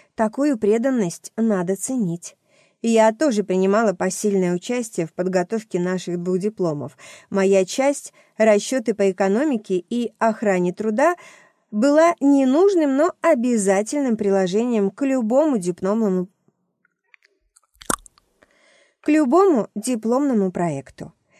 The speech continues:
Почти каждый день я являлась в читальный зал городской библиотеки. Выложив на стол высокую стопку книг, я поочерёдно пролистывала их в поиске нужных сведений. Тут же делала выписки.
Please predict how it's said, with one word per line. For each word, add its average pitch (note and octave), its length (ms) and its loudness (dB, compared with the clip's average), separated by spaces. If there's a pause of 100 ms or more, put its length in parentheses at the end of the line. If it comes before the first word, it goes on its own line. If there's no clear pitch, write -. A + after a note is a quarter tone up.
(120)
Почти G#3 360 -4
каждый G#3 360 0
день C#4+ 280 2
я G3+ 160 2
являлась G3+ 840 0
в G#3+ 140 -16
читальный F3 560 -2
зал C4 220 0
городской F#3+ 440 -2
библиотеки. G#3 760 -4 (440)
Выложив A3+ 680 0
на A#3 220 0
стол G3 380 -2
высокую F#3+ 580 -4
стопку G3 440 -4
книг, D#4 360 -2 (280)
я C4+ 280 0
поочерёдно A#3 760 0
пролистывала G3+ 800 0
их - 360 -8
в - 60 -20
поиске G3 520 -2
нужных D#3 440 -8
сведений. A#2 640 -16 (400)
Тут G4 220 2
же G4 100 4
делала C4+ 380 0
выписки. F#3 640 -4